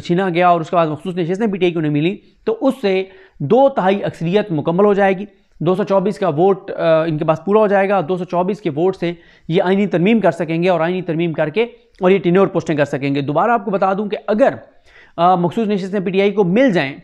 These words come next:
फिर काजी फाइज ईसा साहब को एक्सटेंशन नहीं मिल सकती। और यही वजह है कि अब जब ये मामला सुप्रीम कोर्ट में जाएगा, पहले ही पीटीआई कह रही है कि काजी फाइज ईसा साहब को पीटीआई के केसेस नहीं सुनने चाहिए।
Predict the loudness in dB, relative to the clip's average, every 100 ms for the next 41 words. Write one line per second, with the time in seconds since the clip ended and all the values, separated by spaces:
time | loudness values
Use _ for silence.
0 | 0 2 2 2 0 0 0 0 0 -4
1 | -4 -2 -2 -4 -4 -8 -6 -4 -2 -2
2 | -4 -6 -8 -12 _ -18 -4 2 2 4
3 | 0 2 2 2 2 0 -2 -6 0 2
4 | 0 -8 -20 -6 0 2 2 2 2 0
5 | -2 0 0 -2 2 2 4 -2 2 2
6 | 2 2 0 0 0 -2 0 -4 -4 -2
7 | -2 0 -2 -2 -6 -8 -2 0 0 -2
8 | -4 -2 -2 -4 -4 -4 -4 -2 -2 -2
9 | -2 -2 -2 -2 -2